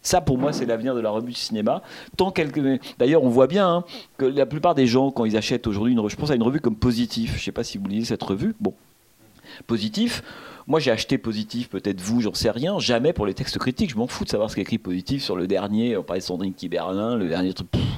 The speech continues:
Par contre, les dossiers m'intéressaient. Donc, il y avait des do-, et donc, c'était une revue qui a été beaucoup achetée, je le sais, par des gens qui voulaient, euh, qui, qui étaient attachés à presque à la dimension d'histoire du cinéma, presque encyclopédique.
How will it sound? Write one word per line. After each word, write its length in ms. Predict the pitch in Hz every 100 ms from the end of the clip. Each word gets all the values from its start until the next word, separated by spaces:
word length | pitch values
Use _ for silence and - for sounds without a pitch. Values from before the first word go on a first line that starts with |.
| - - - - - -
Par 180 | 120 -
contre, 340 | 196 233 - 139
les 160 | 123
dossiers 380 | 110 147 - 175
m'intéressaient. 520 | 151 127 123 120 110 - _ _ _ -
Donc, 140 | 101
il 40 | 113
y 20 |
avait 140 | 107 120
des 100 | 117
do-, 140 | 117
et 80 | 117
donc, 220 | 143 156
c'était 220 | 139 120
une 120 | 127
revue 280 | 120 123 170
qui 80 | -
a 40 |
été 160 | 120 123
beaucoup 380 | 113 208 - 165
achetée, 380 | 147 - 156 135
je 140 | 110 117
le 80 |
sais, 260 | 120 208 214 - - -
par 140 | 127 123
des 100 | 120
gens 180 | 170
qui 160 | 226 -
voulaient, 440 | 120 135 165 214 214 - - -
euh, 180 | 123
qui, 300 | 123 - 127
qui 140 | 113 131
étaient 140 | 123
attachés 380 | 131 135 - 190
à 60 | 175
presque 240 | 175 165
à 40 |
la 200 | 123 123
dimension 600 | 110 123 131 - - 175
d'histoire 600 | 151 117 147 - 147 156
du 80 | 151
cinéma, 420 | 147 - 151 139
presque 260 | 147 123 -
encyclopédique. 800 | 139 - 139 151 170 135 139